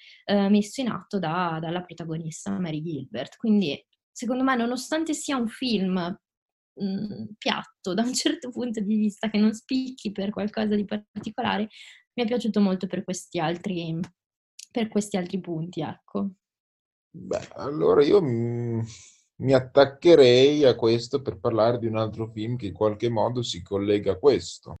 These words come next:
Speaker 2: Perché io ho visto un film che è stato presentato l'anno scorso al Sundance.
Speaker 1: Oh.
Speaker 2: Quindi forse
Speaker 1: Quale?
Speaker 2: era in competizione col tuo, chi lo sa. Che quando, ovviamente non sapevo di cosa tu volevi parlare oggi, ma quando l'ho visto, la prima cosa che ho pensato è:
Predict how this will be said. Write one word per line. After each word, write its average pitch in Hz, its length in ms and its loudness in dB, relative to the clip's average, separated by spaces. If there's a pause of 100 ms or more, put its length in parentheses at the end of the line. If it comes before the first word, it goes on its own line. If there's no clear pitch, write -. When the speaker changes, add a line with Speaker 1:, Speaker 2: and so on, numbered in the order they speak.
Speaker 2:
Perché 120 800 8
io 147 140 8
ho - 20 8
visto 127 280 2
un 165 100 2
film 175 220 4
che 110 240 6
è 87 40 4
stato 107 300 2
presentato 127 540 4
l'anno 107 200 4
scorso 131 360 0
al 87 80 0
Sundance. 110 720 -2 (760)
Speaker 1:
Oh. 180 840 -2 (180)
Speaker 2:
Quindi 123 280 0
forse 135 320 4
Speaker 1:
Quale? 101 120 6
Speaker 2:
era 101 120 4
in 98 60 -12 (240)
competizione 95 680 -2
col 104 240 2
tuo, 120 320 0
chi - 100 -14
lo - 120 -2
sa. 87 280 -6 (160)
Che 147 320 2
quando, 147 760 10
ovviamente 117 460 4
non 110 220 2
sapevo 113 460 0
di 101 120 -2
cosa 107 300 0
tu 117 200 -2
volevi 107 380 4
parlare 107 400 6
oggi, 98 320 6
ma 104 260 4
quando 117 360 6
l'ho 107 120 8
visto, 117 460 0
la 113 120 8
prima 113 260 0
cosa 107 300 6
che 110 100 2
ho 104 100 4
pensato 117 760 6
è: 90 160 4